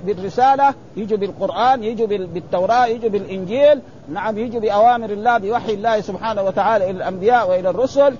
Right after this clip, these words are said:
وإما يعني إيه؟ بالعذاب. آه، كما عذب الله قوم هود وقوم صالح، أمر السماء أن تمطر والأرض أن تنبع فهلكوا عن آه. قوم هود صاح فيهم صيحة، نعم.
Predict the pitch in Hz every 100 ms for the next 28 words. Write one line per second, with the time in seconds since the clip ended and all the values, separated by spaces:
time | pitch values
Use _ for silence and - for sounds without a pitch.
0 | - - 214 254 277 262 247 269 226 -
1 | - 202 202 214 208 208 202 202 - 233
2 | 214 185 160 135 - - 180 247 262 247
3 | 240 220 208 208 196 208 196 180 190 180
4 | 175 240 240 233 220 180 180 170 156 135
5 | 226 254 233 233 220 - 202 214 185 175
6 | 247 269 247 226 202 196 220 190 180 254
7 | 247 226 190 208 208 202 180 170 156 139
8 | - - - 233 226 226 254 - 247 202
9 | 202 226 185 233 240 233 233 - - 165
10 | 208 -